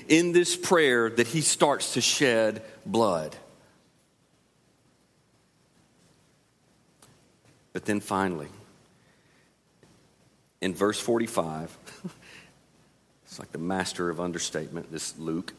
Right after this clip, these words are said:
because this is no, there is no big statement of triumph here. He simply says, "He rose from prayer." But that's all he needs to say.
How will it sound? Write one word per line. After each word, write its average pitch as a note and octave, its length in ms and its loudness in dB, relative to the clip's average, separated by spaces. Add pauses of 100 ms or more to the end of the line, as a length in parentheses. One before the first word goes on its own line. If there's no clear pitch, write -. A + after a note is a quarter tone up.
(1080)
because - 260 -8
this F2+ 220 -6
is E2+ 160 -8
no, F2+ 380 -2
there F2+ 140 -4
is F2 140 -6
no F#2+ 100 -4
big F2+ 280 -6
statement F#2+ 640 -4
of F2+ 140 -8
triumph G2 560 -2
here. E2 360 -6 (500)
He A2 140 0
simply A#2+ 480 -2
says, F#2 520 -2 (320)
"He G2+ 280 -6
rose G#2+ 920 -2 (400)
from F#2 220 -8
prayer." E2 400 -12 (4000)
But - 140 -14
that's F#2+ 240 -8
all F#2+ 220 -4
he F2+ 200 -8
needs E2+ 480 -8
to - 120 -16
say. - 360 -12